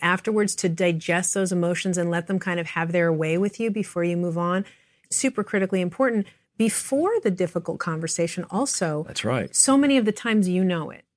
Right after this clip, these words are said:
Speaker 1: You know you're about to walk into something, and I can't tell you how much more effective you are when you take three or four minutes to orient. Let go of the morning, get ready,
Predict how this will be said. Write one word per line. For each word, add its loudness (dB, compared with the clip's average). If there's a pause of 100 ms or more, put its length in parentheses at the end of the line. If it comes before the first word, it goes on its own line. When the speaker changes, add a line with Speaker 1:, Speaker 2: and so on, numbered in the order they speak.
(100)
Speaker 1:
You 4
know 4
you're 4
about 2
to -4
walk 2
into 2
something, -2 (420)
and 4
I 6
can't 0
tell -2
you 2
how 2
much 2
more 0
effective -4
you 0
are -6
when -2
you 0
take -6
three 0
or 2
four -2
minutes -2
to -16
orient. -2 (640)
Let -10
go -4
of -6
the -6
morning, 0 (160)
get -4
ready, 2